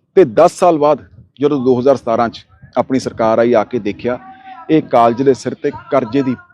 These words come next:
ਪੰਡ ਚੜ੍ਹੀ ਪਈ ਸੀ, ਜਿਹੜੀ ਤਾਰ ਹੀ ਨਹੀਂ ਸਕਦੇ, ਇੰਨੇ ਫੰਡ ਹੀ ਨਹੀਂ ਸਰਕਾਰ ਦੇ ਰਹੀ ਸੀ ਕੈਪਟਨ ਅਮਰਿੰਦਰ ਸਿੰਘ ਵਾਲੀ ਵੀ ਇਹਦਾ ਕਰਜ਼ਾ ਲਾਹਿਆ ਜਾ ਸਕੇ। ਇੰਪ੍ਰੈਸ਼ਨ ਦੀਆਂ ਧੱਜੀਆਂ ਉੱਡ ਚੁੱਕੀਆਂ ਸੀ,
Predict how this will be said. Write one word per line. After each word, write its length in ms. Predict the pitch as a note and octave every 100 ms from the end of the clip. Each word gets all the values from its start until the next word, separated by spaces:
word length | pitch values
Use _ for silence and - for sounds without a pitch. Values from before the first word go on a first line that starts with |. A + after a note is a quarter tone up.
| - -
ਪੰਡ 240 | D3 D3+
ਚੜ੍ਹੀ 260 | D3+ D3+ E3+
ਪਈ 200 | D3 C#3+
ਸੀ, 240 | - C#3 C3 _
ਜਿਹੜੀ 200 | A#2+ C3 C3+ -
ਤਾਰ 220 | A2+ D3+
ਹੀ 60 | D#3
ਨਹੀਂ 100 | C#3+
ਸਕਦੇ, 320 | C3 B2+ C3+
ਇੰਨੇ 140 | C#3 C3 A#2
ਫੰਡ 220 | B2 C3+
ਹੀ 60 |
ਨਹੀਂ 100 | F3
ਸਰਕਾਰ 360 | C#3 - B2 A2
ਦੇ 140 | G#2+
ਰਹੀ 160 | G2+ G#2
ਸੀ 120 | G#2+
ਕੈਪਟਨ 320 | G#2+ G2 G#2
ਅਮਰਿੰਦਰ 240 | G2+ G2 G2
ਸਿੰਘ 180 | A2+ A#2+
ਵਾਲੀ 200 | G#2 G#2 - - - - A#2
ਵੀ 60 |
ਇਹਦਾ 120 | C3+ C#3+
ਕਰਜ਼ਾ 360 | - G2+ A#2+
ਲਾਹਿਆ 280 | B2 G#2+ A#2+
ਜਾ 160 | A#2 A2
ਸਕੇ। 320 | A2+ A#2+ A2 _ _ _ -
ਇੰਪ੍ਰੈਸ਼ਨ 560 | D#3+ - D#3+ D3 F3+ E3+
ਦੀਆਂ 200 | E3+ E3+ -
ਧੱਜੀਆਂ 320 | E3+ G#2+ B2+ D3+
ਉੱਡ 120 | C#3+
ਚੁੱਕੀਆਂ 360 | D#3 - D#3
ਸੀ, 200 | C#3 C#3+